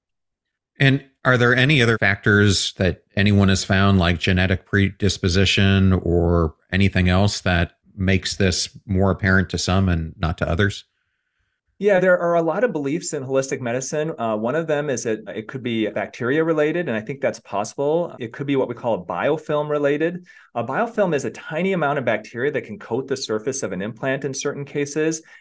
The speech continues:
Speaker 2: and it's possible that the body is reacting to that bacteria causing this type of, uh, autoimmune symptoms.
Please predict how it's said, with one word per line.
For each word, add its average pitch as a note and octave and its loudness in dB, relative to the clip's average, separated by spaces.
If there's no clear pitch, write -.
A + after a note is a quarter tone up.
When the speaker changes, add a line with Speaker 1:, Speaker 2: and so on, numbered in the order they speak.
Speaker 2:
and A#2+ -4
it's A#2+ -6
possible - -4
that D3 -6
the B2 -2
body A2 -2
is B2 -4
reacting G#2+ -4
to G#2+ -10
that G2 -6
bacteria B2 -4
causing A2+ -8
this G#2+ -6
type G2+ -8
of, F#2+ -6
uh, F2 -4
autoimmune G#2+ -6
symptoms. E3 -6